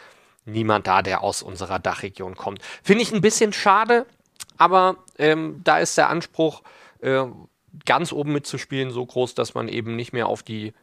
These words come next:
Flaggen guckt und auch das ist natürlich absolut fein. Äh, ansonsten, ich glaube, keine weitere Dachspielerin mit am Start, sofern ich das hier direkt erkennen kann. Aber wie ist es denn bisher gelaufen?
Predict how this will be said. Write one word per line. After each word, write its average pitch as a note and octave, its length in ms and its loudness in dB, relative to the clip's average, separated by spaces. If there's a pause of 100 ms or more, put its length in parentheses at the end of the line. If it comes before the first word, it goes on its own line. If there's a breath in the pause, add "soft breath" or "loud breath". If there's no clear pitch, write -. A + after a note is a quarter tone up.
(140)
Flaggen D3 420 0
guckt - 300 -4
und G#2+ 180 -12
auch - 160 -8
das G#2+ 300 -6
ist - 220 -12
natürlich G2 580 -12
absolut G2+ 480 -12
fein. G#2 540 0 (560 loud breath)
Äh, B2 60 -2
ansonsten, A#2+ 800 0
ich B2 100 -14
glaube, A#2+ 220 -2
keine A#2+ 600 0
weitere A2 640 0
Dachspielerin G#2 800 -4
mit G2+ 160 -12
am G2 120 -10
Start, G#2+ 500 0
sofern G2+ 380 -10
ich - 120 -16
das - 220 -10
hier G#2 300 -6 (460 soft breath)
direkt A2 520 0 (200)
erkennen G2+ 480 -6
kann. E2 240 -12
Aber D3+ 200 2
wie F#3 100 2
ist G#3 100 0
es G3 100 -2
denn E3+ 320 6
bisher C#3+ 760 2
gelaufen? D#3+ 800 4